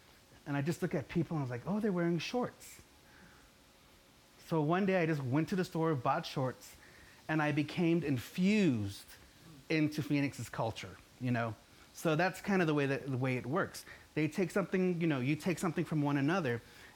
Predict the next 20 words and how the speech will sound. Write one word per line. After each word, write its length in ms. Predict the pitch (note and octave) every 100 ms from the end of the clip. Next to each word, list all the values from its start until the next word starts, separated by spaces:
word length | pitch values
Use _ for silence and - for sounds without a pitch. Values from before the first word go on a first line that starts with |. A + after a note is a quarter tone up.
| -
and 120 | E3
that's 200 | G3+ -
one 120 | A3
thing 120 | G#3+ B3+
that 160 | G3
will 180 | D#3+ D3+ -
always 380 | F#3+ A3 A#3 -
happen 280 | F#3+ G3 D#3
to 60 |
food. 340 | - A3 E3 G2 - - - - - - - -
The 80 | -
food 240 | G#3+ A#3
will 120 | A3
always 500 | F3+ E3 F#3+ G3+ E3+
be 220 | C3+ F3 E3+
a 40 |
part 320 | - F3 E3
of 140 | D#3+ B2
that 340 | B2+ A#2 -
process. 720 | - D3 - - - -